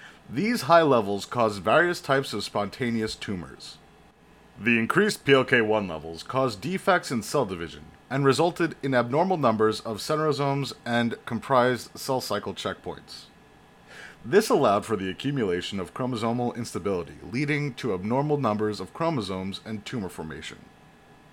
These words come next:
In human cancers, higher P L K one expression was associated with an increase in genome-wide copy number alterations.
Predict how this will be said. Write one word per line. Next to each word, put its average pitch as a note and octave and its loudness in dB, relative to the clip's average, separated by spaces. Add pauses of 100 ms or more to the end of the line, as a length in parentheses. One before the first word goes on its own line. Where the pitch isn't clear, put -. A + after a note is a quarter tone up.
(500)
In G3+ 4
human E3+ 0
cancers, E2+ -8 (220)
higher G#3 8
P G3 -4
L D3+ 2
K C#3+ 0
one A2+ 2
expression G#2 -6
was A2+ -4
associated A#2 -2
with G2 -6
an G#2 -6
increase F3+ -6
in G#2+ -4
genome-wide A#2+ -2
copy C3 0
number F#2 -6
alterations. F#2 -8